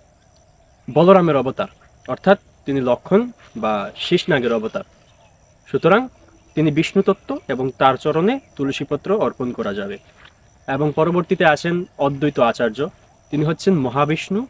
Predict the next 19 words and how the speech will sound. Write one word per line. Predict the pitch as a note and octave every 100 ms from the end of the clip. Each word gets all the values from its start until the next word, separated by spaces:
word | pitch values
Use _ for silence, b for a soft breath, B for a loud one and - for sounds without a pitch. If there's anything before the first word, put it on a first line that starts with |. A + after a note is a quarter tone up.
| _ _ _ _ _ -
এবং | A#2 C3+ -
সদাশিবের | C3 C3 C#3 D3 E3+ A3 - _ - A#2+
অবতার, | A#2 G#2+ F#2 - _ _ _ -
সুতরাং | C#3+ E3+ F#3
তিনি | - C#3+ C3
বিষ্ণু | C3+ E3+ D#3+
তত্ত্ব | E3+ - A#3+ - _ _ -
এবং | A#2 B2+ -
তার | B2 B2
চরণেও | C3 C#3 F#3+
তুলসীপত্র | C#3+ B2 C3 C3 - F#3 A#3+ _ b b b -
অর্পণ | C3 - D3+ C#3+
করা | A2+ G#2
যাবে। | G2+ F#2 _ b b _ _ _ _ _ _ _ _ _ -
তারপরে | D3+ D3 F3+
আছে | G3 - A3 D3+ C3+
গদাধর, | C#3+ E3+ D#3 B2+ _ _ _ _ _
গদাধর | C3+ C3+ C#3+ C#3+
পণ্ডিত, | C#3+ C3 D3